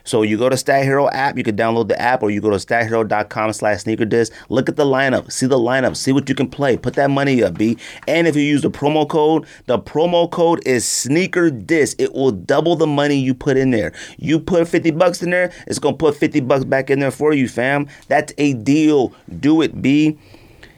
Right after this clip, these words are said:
Go to stat hero dot com slash sneaker disc, sign up for free, and right now you get one hundred percent bonus match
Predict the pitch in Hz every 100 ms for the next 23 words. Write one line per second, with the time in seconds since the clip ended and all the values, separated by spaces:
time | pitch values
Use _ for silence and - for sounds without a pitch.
0 | - - - - 143 135 113 - - 175
1 | 175 131 151 160 131 139 139 139 135 135
2 | 123 - 127 120 104 - - - 165 190
3 | 196 131 117 113 - - 135 135 160 -
4 | 175 117 104 101 101 - - 101 104 135
5 | - 131 123 120 104 104 - 101 - 73
6 | 87 123 165 196 - 135 139 135 135 -
7 | 123 95 90 120 127 123 110 107 101